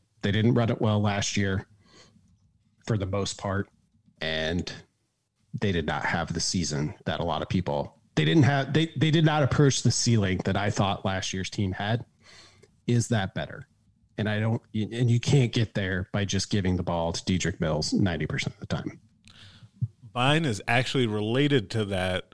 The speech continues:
Speaker 2: and it's how good can this offensive line be and how quickly? Like, we've seen them, I, I would say both years, in particular year one of Frost,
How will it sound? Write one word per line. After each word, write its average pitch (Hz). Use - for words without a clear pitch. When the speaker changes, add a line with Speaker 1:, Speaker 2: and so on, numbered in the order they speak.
Speaker 2:
and 123
it's -
how 175
good 127
can 117
this 110
offensive 107
line 107
be 117
and 104
how 117
quickly? -
Like, 107
we've 185
seen 190
them, 143
I, 131
I 156
would 143
say 120
both 143
years, 117
in 123
particular 131
year 101
one 104
of 117
Frost, 113